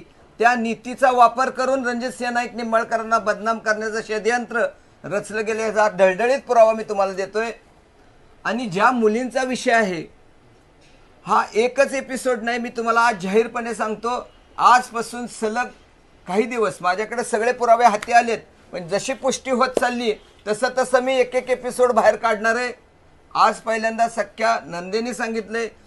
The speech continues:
उद्या अजून कोण सांगेल, परवा अजून कोण सांगेल, फलटणमध्ये ज्यांना ज्यांना लुटलं, ज्यांच्या ज्यांच्या जागा ताब्यात घेतल्या, आयूरमध्ये ज्यांच्या ज्यांच्या जमिनी घेतल्या, ज्यांची भाडी दिली नाहीत,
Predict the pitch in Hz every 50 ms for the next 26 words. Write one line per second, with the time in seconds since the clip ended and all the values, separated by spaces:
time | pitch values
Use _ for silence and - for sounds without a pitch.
0 | - - 139 156 175 170 196 202 214 202 196 240 240 - - 214 233 247 233 -
1 | 233 208 214 208 220 214 202 - - _ _ _ - 147 170 196 208 208 208 208
2 | 185 220 233 220 - 208 233 240 226 190 220 208 214 196 214 214 208 - 208 208
3 | 196 - 214 220 214 220 220 214 226 208 214 214 208 208 226 233 220 220 233 233
4 | 233 247 247 247 247 247 247 - 240 247 262 262 233 185 - - - _ _ -
5 | 147 180 190 190 - 226 233 220 233 233 214 - 247 247 190 208 202 202 202 240
6 | 233 233 247 240 226 240 247 226 226 233 - - 226 240 233 214 - - - -
7 | - - _ - _ - - _ _ _ _ _ - - 156 190 226 247 254 247
8 | 240 247 247 240 254 254 220 233 226 220 220 247 240 220 240 240 220 - 247 247
9 | 247 180 160 214 208 214 247 254 262 233 240 220 - 226 240 247 220 185 147 -
10 | - - - - - 139 156 196 196 180 - 226 226 208 180 170 180 226 254 240
11 | 262 262 269 269 262 269 262 233